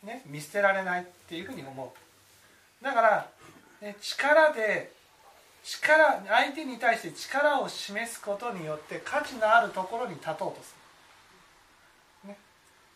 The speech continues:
で「才」っていうのは、これはいわゆる諸葛孔明のように、ね、明細章になるっ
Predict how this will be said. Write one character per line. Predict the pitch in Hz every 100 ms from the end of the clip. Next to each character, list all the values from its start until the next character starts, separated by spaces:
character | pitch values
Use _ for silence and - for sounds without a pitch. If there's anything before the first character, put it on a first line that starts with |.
| _ _ _ _ _ _ _ _ _ _ _ - - _ _ _ _ _
で | 254 -
「才」 | - 311 403 370
っ |
て | - 196
い | 156
う |
の | 147
は、 | 170 170 - _ _ _ _
こ | 226
れ | 233
は | 233 165 - - _ _ _ _ _
い | 185
わ | 226
ゆ | 220
る | 170 - - - -
諸 | - - 220
葛 | 302 359 370 311 -
孔 | - 359 349 262
明 | 180 165 147
の | 143
よ | 143 202 151 143
う |
に、 | 151 - _ - _ _ _ _ 202
ね、 | 226 - _ _
明 | 165 208 285
細 | 277 330 320
章 | - 185 147 127
に | 127
な | 147
る |
っ | 156